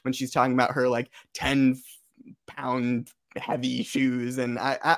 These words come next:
I don't know why, but that always stuck with me. And I was like, "Shoes, bad. Nope."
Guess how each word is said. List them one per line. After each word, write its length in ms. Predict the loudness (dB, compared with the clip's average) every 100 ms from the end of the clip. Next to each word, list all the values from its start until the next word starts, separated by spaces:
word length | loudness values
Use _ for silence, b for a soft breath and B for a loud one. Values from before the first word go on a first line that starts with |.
| 2
I 140 | 2
don't 100 | 4
know 100 | 4
why, 280 | 8 8 8
but 220 | 6 0 2
that 120 | 2
always 200 | 2 2
stuck 220 | -2 0
with 140 | -2
me. 160 | -2 -2
And 100 | -2
I 40 |
was 120 | -2 -2
like, 160 | -4 -6 _ _
"Shoes, 320 | -6 -4 -4
bad. 480 | -4 0 0 0 -6 -2
Nope." 260 | 0 0